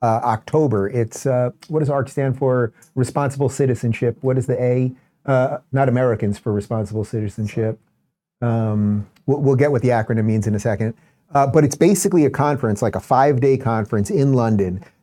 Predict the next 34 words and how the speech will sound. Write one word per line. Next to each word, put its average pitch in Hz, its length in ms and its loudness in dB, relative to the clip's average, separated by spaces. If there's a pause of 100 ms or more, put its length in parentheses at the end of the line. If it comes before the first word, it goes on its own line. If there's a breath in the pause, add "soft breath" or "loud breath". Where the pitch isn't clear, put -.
to - 100 -20
completely 170 800 0
counter 131 640 0 (160 soft breath)
the 123 100 2
World 127 320 4
Economic 110 480 0
Forum. 95 300 -6
So - 80 -2
the 113 80 4
World 147 220 6
Economic 123 400 0
Forum, 113 180 0
of 101 80 0
course, 107 180 0
you 110 80 0
guys 98 220 -2
know 101 140 -2
Klaus 101 320 -2
Schwab 107 280 0
and 101 80 -2
all 98 120 0
these 95 160 -2
guys. 98 240 0 (260 loud breath)
It's - 160 0
this 123 200 0
top-down 139 920 0
globalist 131 800 4
version 113 400 0
of 98 100 -2
what 113 160 -2
the 101 80 -4
future 135 400 2
should 95 180 -6
be. 92 220 -6